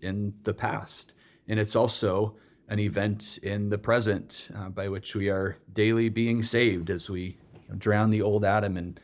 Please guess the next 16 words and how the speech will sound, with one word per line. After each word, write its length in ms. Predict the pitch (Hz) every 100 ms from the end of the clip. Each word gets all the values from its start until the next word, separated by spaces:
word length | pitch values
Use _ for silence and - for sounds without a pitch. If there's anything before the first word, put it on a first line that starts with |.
| _ _ -
arise 580 | 98 95 104 107 101 -
to 120 | 110
live, 480 | 101 104 104 - - -
you 100 | 95
know, 240 | 95 95 -
anew 400 | 104 101 135 104
every 260 | 101 101 92
day 280 | 107 107
in, 200 | 92 90 90
in 140 | 107 101
the 80 |
kingdom 360 | 95 101 104 101
of 140 | 95 -
God. 360 | 98 92 87
And 160 | 80 98 - - _ -
it's 480 | 82 - - -